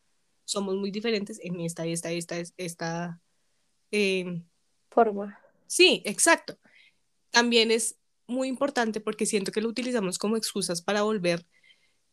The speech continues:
Speaker 1: a los lugares donde en algún momento, o sea, nos sentimos bien porque con otra persona no encajamos. Y eso es difícil, ¿sí?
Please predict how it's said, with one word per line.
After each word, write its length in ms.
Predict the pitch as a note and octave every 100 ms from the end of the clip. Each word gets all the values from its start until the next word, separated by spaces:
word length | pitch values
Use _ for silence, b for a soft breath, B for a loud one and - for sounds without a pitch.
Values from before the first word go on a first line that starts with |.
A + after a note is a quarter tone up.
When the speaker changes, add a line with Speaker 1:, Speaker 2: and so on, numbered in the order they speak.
| _ _ _ -
Speaker 1:
a 100 | G3+
los 340 | G#3+ G#3+ G#3+ G#3+
lugares 460 | A3+ G#3 G3+ F#3+
donde 220 | G3+ G#3+
en 100 | A3
algún 240 | A#3 G#3+ G3+
momento, 480 | F#3 A3 A3 G#3 -
o 120 | A3+
sea, 180 | A3 G#3
nos 160 | G3+
sentimos 460 | G#3 G3+ G3+ F#3 F3+
bien 340 | B3+ A3+ C4+ - _ _ _ -
porque 280 | G#3+ G#3+
con 160 | G3+ G3+
otra 260 | F#3+ C#4 C#4
persona 340 | G3+ G#3 F3+
no 100 | F3+
encajamos. 720 | F3 F3 G3 E3+ D#3+ - - _ _ -
Y 140 | G3
eso 260 | F3 F#3+ F#3
es 220 | F#3 F3
difícil, 500 | G3 A#3+ A3 E3 D#3+
¿sí? 240 | - F4